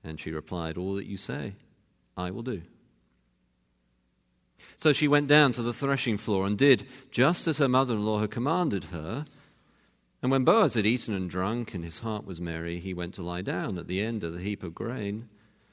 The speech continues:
Then she came softly and uncovered his feet and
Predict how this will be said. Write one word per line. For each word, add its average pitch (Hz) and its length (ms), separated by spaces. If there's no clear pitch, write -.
Then 110 300
she 110 200
came 104 300
softly 85 800
and 85 340
uncovered 98 480
his 98 200
feet - 540
and 80 220